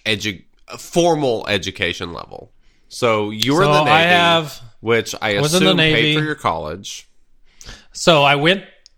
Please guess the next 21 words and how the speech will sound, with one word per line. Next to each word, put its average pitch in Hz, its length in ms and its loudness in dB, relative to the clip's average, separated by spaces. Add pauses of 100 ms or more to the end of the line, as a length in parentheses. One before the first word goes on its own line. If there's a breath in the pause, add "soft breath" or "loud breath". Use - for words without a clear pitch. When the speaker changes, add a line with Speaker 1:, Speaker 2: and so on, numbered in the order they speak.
(100)
Speaker 2:
I 208 120 8
went 233 200 -4
to - 40 -6
college 170 440 2
for 120 200 -8
five 156 500 0
years. 120 500 -6 (100)
Speaker 1:
Okay. 110 180 -4 (1120)
Speaker 2:
Before 170 440 0
call, 127 340 -2 (320)
the 135 140 -2
Navy 117 320 -2
and 120 160 -4
didn't 139 300 0
get 127 120 0
a 120 100 -2
degree 117 380 -2
in 110 100 -6
five 110 420 -6
<laughs> - 0 -
years. - 400 -10